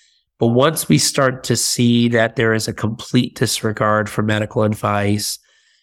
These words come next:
uh, potential i-, iatrogenic injury to the child, uh, families engaging in, in activities they're being advised to not do, like removing kids entirely from school, placing them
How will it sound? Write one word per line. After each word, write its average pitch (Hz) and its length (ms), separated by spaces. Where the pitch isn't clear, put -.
uh, 110 180
potential 120 640
i-, 113 180
iatrogenic 107 840
injury 120 840
to - 120
the 113 100
child, 107 800
uh, 107 320
families 117 580
engaging 113 600
in, 113 180
in 113 120
activities 110 600
they're 110 120
being 107 220
advised 104 560
to 107 80
not 104 380
do, 135 320
like 117 300
removing 117 540
kids 113 280
entirely 113 560
from 113 180
school, 139 560
placing 117 500
them 113 360